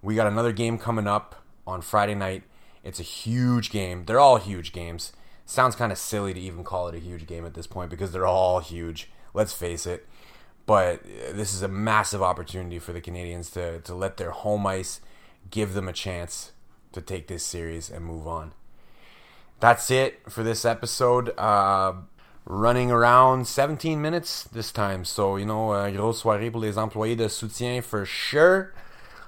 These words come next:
Uh, we will see you again after Friday's game. We're on Spotify, we're on Megaphone, we're on Apple, we're on Google Play. We're on all platforms, basically, at this point.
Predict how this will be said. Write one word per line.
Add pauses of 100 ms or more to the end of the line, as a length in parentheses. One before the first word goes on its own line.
Uh,
we
will
see
you
again
after
Friday's
game. (1000)
We're
on
Spotify,
we're
on
Megaphone, (360)
we're
on
Apple,
we're
on
Google
Play. (320)
We're
on
all
platforms,
basically,
at
this
point.